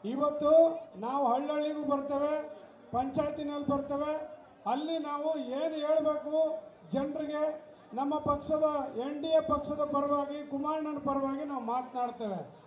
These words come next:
ಆದರೆ ಒಂದು ಮಾತು ಹೇಳಲಿಕ್ಕೆ ಬಯಸ್ತೇನೆ. ಪಾಪ ಇವತ್ತು ಏನು ತೊಡೆ ತಡ್ತಾ ಇದ್ದಾರಲ್ಲ, "ಕುಮಾರಣ್ಣ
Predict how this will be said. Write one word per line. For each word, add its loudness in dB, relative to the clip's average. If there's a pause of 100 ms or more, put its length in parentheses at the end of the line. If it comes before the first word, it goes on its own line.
(300)
ಆದರೆ 2 (320)
ಒಂದು 2
ಮಾತು 0
ಹೇಳಲಿಕ್ಕೆ 2
ಬಯಸ್ತೇನೆ. 0 (520)
ಪಾಪ 0 (160)
ಇವತ್ತು 2 (420)
ಏನು -2
ತೊಡೆ -2
ತಡ್ತಾ -2
ಇದ್ದಾರಲ್ಲ, 2
"ಕುಮಾರಣ್ಣ -6